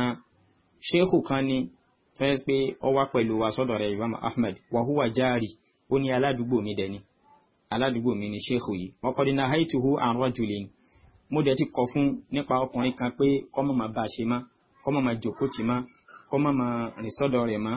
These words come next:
kó ṣọ́ra fún un. Wa ya-, wa yuhibbu an yasma'a qawlaka fihi. Ṣùgbọ́n ó wá ní, bàbá yìí wá nífẹ̀ẹ́ àti gbọ́rọ̀ lẹ́nu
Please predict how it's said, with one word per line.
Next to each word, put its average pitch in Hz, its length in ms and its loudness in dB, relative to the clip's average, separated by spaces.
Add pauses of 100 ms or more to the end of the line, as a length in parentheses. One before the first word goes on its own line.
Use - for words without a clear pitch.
(160)
kó - 120 -6
ṣọ́ra 123 340 2
fún 120 180 -4
un. 107 80 -10 (380)
Wa 123 160 2
ya-, 180 240 6
wa 139 140 2
yuhibbu 135 540 2
an 131 160 0
yasma'a 143 480 2
qawlaka 139 500 2
fihi. 120 240 -2 (540)
Ṣùgbọ́n 147 260 0
ó 185 100 4
wá 180 120 4
ní, 185 260 0
bàbá 131 220 2
yìí 156 120 4
wá 160 120 2
nífẹ̀ẹ́ 165 440 2
àti 127 180 -2
gbọ́rọ̀ 135 340 4
lẹ́nu 127 260 4